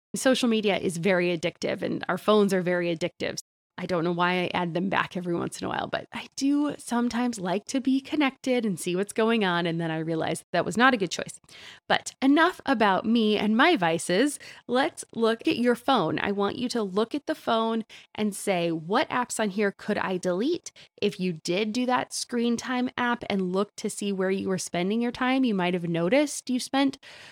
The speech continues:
more hours on one social media platform than another, think about, did it really add value to your life? Are you better off now than you were before the hour or so that you lost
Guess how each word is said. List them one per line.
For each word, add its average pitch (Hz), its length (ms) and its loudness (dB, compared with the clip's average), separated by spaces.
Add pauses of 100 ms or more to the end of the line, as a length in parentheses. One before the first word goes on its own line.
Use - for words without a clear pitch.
(260)
more 240 440 2
hours 247 500 4
on 220 480 2 (160)
one 208 320 2
social 220 300 0
media 214 260 0
platform 202 640 0
than 196 140 2
another, 214 420 4 (360)
think 285 180 0
about, 226 380 -2
did 262 180 0
it 330 140 0
really 262 320 0
add 190 260 0
value 202 380 2
to - 140 -6
your 170 120 0
life? 160 300 -2 (480)
Are 208 160 4
you 247 220 2
better 214 420 4
off 262 260 2
now 226 340 2
than 196 200 0
you 208 100 -2
were 202 280 2
before 185 680 2 (1120)
the 190 300 -4
hour 180 340 4
or 190 120 2
so 175 300 2
that 170 160 0
you 190 160 0
lost 185 600 4